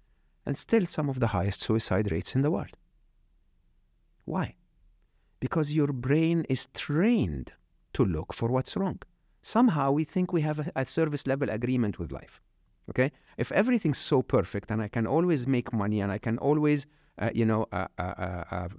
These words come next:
solve problems and I can always, and I can always, why is my girlfriend annoying? Wh-, where is the self-,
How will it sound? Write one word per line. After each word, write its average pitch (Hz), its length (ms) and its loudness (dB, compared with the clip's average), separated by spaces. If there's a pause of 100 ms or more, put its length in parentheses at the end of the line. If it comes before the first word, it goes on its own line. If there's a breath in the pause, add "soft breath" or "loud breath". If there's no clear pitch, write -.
(120)
solve 127 400 2
problems 107 420 2
and 104 120 0
I 104 60 -2
can 110 200 -2
always, 120 320 2
and 104 120 -2
I 98 80 -4
can 107 180 -2
always, 107 420 0 (800)
why 127 540 0
is 156 180 0
my 135 140 2
girlfriend 123 400 0
annoying? 101 340 0
Wh-, 117 240 -4
where 135 140 4
is 131 100 0
the 123 80 -2
self-, 127 260 -2